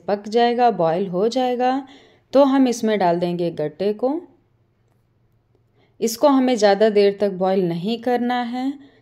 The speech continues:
सारी चीज़ें जब अच्छे से हो जाएगी तो लास्ट में ही डालेंगे। आप इसकी थिकनेस देख सकते हैं, ये ना तो ज़्यादा पतला है और ना ही ज़्यादा गाढ़ा है।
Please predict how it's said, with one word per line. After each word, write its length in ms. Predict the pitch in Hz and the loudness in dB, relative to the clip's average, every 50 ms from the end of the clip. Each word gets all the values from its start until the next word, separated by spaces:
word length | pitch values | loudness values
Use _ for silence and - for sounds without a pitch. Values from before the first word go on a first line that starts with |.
| _ - | _ -10
सारी 320 | - - 214 208 214 247 254 | -2 0 2 4 4 2 0
चीज़ें 440 | 240 - 240 233 202 220 240 240 208 | -2 -4 -4 -4 0 0 0 0 0
जब 220 | - 214 208 196 - | 0 -2 -2 0 -2
अच्छे 300 | 170 180 185 - 208 196 | -2 -2 -4 -6 -6 -6
से 180 | 196 - 185 180 | -6 -6 -6 -6
हो 260 | 175 175 185 202 214 | -4 -2 0 0 0
जाएगी 400 | 208 240 233 233 233 220 240 247 247 | 2 2 2 2 2 0 -2 -4 -2
तो 140 | 247 247 233 | -2 0 0
लास्ट 420 | 208 175 165 170 190 - - 202 | 2 2 0 0 -2 -4 -6 -4
में 120 | 202 202 202 | -4 -4 -2
ही 200 | 196 208 208 208 | -2 -2 -2 0
डालेंगे। 600 | 170 165 156 165 185 196 208 202 233 254 277 339 359 - - - - _ _ _ - | 0 0 -2 -2 -2 -2 0 2 2 2 2 0 -4 -8 -16 -20 -20 _ _ _ -6
आप 200 | 160 180 180 180 196 | -4 -2 -2 -2 -2
इसकी 280 | 196 196 - - 202 | -4 -4 -4 -6 -6
थिकनेस 500 | 196 196 202 202 202 - 240 262 269 262 233 | -4 -2 -4 -4 -2 -2 0 0 2 2 2
देख 200 | 226 247 247 240 | 2 0 0 0
सकते 380 | - 254 240 240 - - 247 | -2 -4 -4 -4 -2 -4 -2
हैं, 300 | 247 240 240 254 254 269 269 | -2 -2 -4 -4 -2 -2 -2
ये 220 | 254 226 208 202 | 0 2 2 2
ना 200 | 190 190 190 190 | 2 0 -2 -2
तो 160 | 180 185 190 | -2 -2 -4
ज़्यादा 320 | 180 180 175 170 175 175 170 | -2 0 0 0 0 -2 -2
पतला 380 | 170 - 175 175 - 226 233 240 | -2 -4 -6 -4 -2 0 2 2
है 200 | 247 247 247 262 | 2 2 0 -2
और 120 | 262 247 214 | -2 0 0
ना 160 | 196 180 175 | -2 -2 -2
ही 160 | 180 180 185 | -2 -4 -4
ज़्यादा 320 | 175 175 170 160 160 165 160 | -2 -2 -2 -2 0 -2 -4
गाढ़ा 400 | 156 156 147 156 165 175 202 220 226 | -2 -2 -2 -2 -2 -4 -6 -6 -6
है। 280 | 233 262 294 349 370 | -4 -4 -4 -4 -6